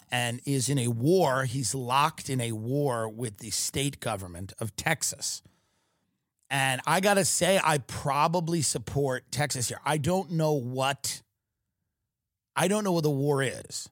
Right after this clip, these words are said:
I imagine the war is the Biden administration, uh, is, is, is, is tying Texas's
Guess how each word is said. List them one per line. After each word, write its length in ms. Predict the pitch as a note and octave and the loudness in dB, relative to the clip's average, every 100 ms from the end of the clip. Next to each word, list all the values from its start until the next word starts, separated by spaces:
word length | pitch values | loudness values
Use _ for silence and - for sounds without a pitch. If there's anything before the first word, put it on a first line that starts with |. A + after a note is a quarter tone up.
| _ _ - - | _ _ -4 0
I 140 | D#3+ | 2
imagine 560 | F#3 G3 A#3+ G3 G3+ F3 | 2 2 2 0 -2 0
the 100 | E3 | -2
war 680 | D3 D3 E3+ F3 E3+ D#3+ - | -2 -2 0 2 2 0 -2
is 500 | D#3 D#3 D3 C#3 A#2 | -4 -2 -2 -4 -4
the 100 | B2+ | -8
Biden 440 | G#2 D#3 E3+ E3 | 0 4 4 2
administration, 1120 | D#3+ C#3+ D3+ A2+ - B2 A#2+ - G#2+ G#2 G2+ G2 _ _ _ _ _ _ _ _ _ _ _ _ B2+ | -4 -4 -4 -4 -4 -2 -2 -4 -6 -8 -12 -14 _ _ _ _ _ _ _ _ _ _ _ _ 0
uh, 580 | B2+ A#2+ A#2 A#2 A2+ G#2+ _ _ _ _ _ _ _ _ _ _ _ - | 2 4 4 2 0 -4 _ _ _ _ _ _ _ _ _ _ _ -4
is, 280 | D3+ - - | -2 -2 -2
is, 200 | D#3 B2 D#3+ | -4 -2 -2
is, 220 | B2+ - | -2 0
is 160 | D3+ - | -2 -2
tying 720 | - - D3 D3+ E3 D#3 D3 - _ _ _ _ _ _ _ _ _ _ _ | -2 0 2 2 2 0 -2 -8 _ _ _ _ _ _ _ _ _ _ _
Texas's 760 | - C#3+ A#2+ C3+ - G#2+ - | 0 0 0 -2 -2 -4 -6